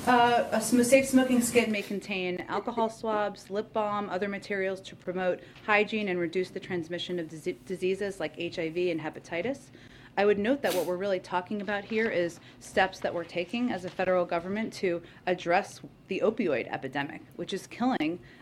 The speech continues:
uh, tens of thousands, if not more, Americans, uh, every single day, week, month of the year. Uh, we put out this statement, though, because there was inaccurate information out there, or I should say H H S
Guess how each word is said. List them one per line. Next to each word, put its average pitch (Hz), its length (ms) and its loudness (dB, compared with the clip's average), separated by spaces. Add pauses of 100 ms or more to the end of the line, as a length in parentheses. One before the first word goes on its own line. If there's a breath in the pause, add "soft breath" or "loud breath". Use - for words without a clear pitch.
uh, 170 200 2
tens 214 280 2
of 190 100 -4
thousands, 190 380 2
if 185 140 -6
not 175 160 0
more, 180 200 0
Americans, 180 760 -2 (260 loud breath)
uh, 185 200 4 (120)
every 220 220 4
single 202 380 2 (100)
day, 208 340 8
week, 214 380 -4
month 196 580 -2
of 185 160 -4
the 190 260 -4
year. - 380 0 (300 loud breath)
Uh, 180 280 6
we 202 120 -2
put 262 180 6
out 240 180 6
this - 140 -4
statement, 196 380 -4
though, 214 100 4
because 196 360 -4
there 185 120 0
was 180 120 0
inaccurate 180 580 -2
information 170 580 -4
out 175 200 -4
there, 170 120 0
or 175 40 6
I 170 40 0
should 170 220 -6
say - 80 0
H 208 220 2
H 214 120 2
S - 40 -18